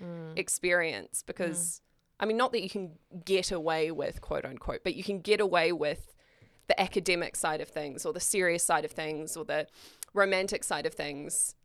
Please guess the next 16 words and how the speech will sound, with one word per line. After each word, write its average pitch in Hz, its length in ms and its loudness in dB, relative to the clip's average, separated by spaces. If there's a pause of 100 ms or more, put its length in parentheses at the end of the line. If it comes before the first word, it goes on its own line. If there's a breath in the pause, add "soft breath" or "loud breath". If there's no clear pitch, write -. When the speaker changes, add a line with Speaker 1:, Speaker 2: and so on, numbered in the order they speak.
(840)
Speaker 2:
and 202 220 2
the 196 80 0
funny. 160 400 0
Like, 160 180 -2
I 170 60 4
think 175 240 -2
Speaker 1:
Mm. 170 380 -12 (200)
Speaker 2:
I'm 185 140 6
attracted - 600 2
to - 80 -6
comedy. 175 640 0 (560 loud breath)
I 170 140 8
love, 165 640 2 (960)
like, 180 240 2
I, 160 180 6 (140)
I'm, 165 220 -2